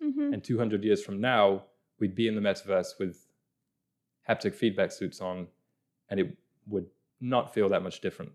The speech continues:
Speaker 1: Mm-hmm.
Speaker 2: if any different.
Speaker 1: Yeah.
Speaker 2: And I was like, but that strengthened me
Speaker 1: Mm-hmm.
Speaker 2: individually, us together.
Speaker 1: Yeah.
Speaker 2: It was a net good thing, probably, even
Speaker 1: Yes.
Speaker 2: if in the moment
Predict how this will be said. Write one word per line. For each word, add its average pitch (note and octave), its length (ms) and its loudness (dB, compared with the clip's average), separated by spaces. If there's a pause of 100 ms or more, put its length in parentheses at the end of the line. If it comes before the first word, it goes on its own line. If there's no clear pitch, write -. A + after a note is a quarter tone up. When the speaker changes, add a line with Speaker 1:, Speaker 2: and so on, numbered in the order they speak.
(100)
Speaker 1:
Mm-hmm. D4 300 2
Speaker 2:
if G2+ 140 -2
any G2 260 -2 (300)
different. - 340 -8 (140)
Speaker 1:
Yeah. C4+ 180 0 (1120)
Speaker 2:
And C3 100 -2
I C3+ 60 2
was C3 120 2
like, B2+ 240 4
but A#2+ 140 2
that D#3 260 6 (680)
strengthened G#2 640 0 (360)
me A2+ 160 2
Speaker 1:
Mm-hmm. - 20 6 (100)
Speaker 2:
individually, A2+ 600 2 (280)
us A2 200 -2
together. A2 480 2 (520)
Speaker 1:
Yeah. C4 140 0 (400)
Speaker 2:
It B2 100 2
was A2+ 440 0
a A#2+ 80 0
net B2 360 -2
good C3 220 4
thing, F#2 420 -4
probably, F#2+ 520 2
even A2+ 260 -2
Speaker 1:
Yes. - 420 0
Speaker 2:
if A#2 40 -6
in A2 80 -2
the G#2+ 80 0
moment G#2+ 420 0